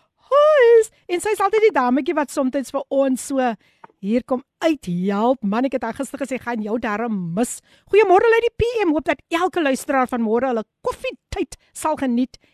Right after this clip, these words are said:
Ek's ene ore van vanmôre vir die getuienisse. God is goed en getrou dat ons nog so goddelik bevoorreg is om vrylik rondom sy woord te kan vergader.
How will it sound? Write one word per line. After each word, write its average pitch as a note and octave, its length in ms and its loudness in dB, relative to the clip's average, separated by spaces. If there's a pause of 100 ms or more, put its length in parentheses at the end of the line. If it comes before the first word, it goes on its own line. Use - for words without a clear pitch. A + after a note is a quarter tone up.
Ek's - 260 -12
ene C#4 280 4
ore D#4+ 320 2
van F4 180 -4
vanmôre C#4 520 0
vir D#4+ 80 -6
die A3 80 -6
getuienisse. F4 720 -6 (320)
God G3+ 180 -8
is G#3 120 -6
goed C4 220 -4
en B3+ 140 0
getrou E4+ 560 -2 (260)
dat - 220 -12
ons F4 340 -2
nog C#4+ 180 -4
so B3 220 -4
goddelik A3+ 560 -6
bevoorreg A#3 440 -4
is A3+ 100 -8
om A#3+ 100 -4
vrylik C4+ 580 -2
rondom A#3 400 0 (200)
sy A3 180 -8
woord A3 260 0
te B3 80 -4
kan A3+ 200 -2
vergader. B3 640 -2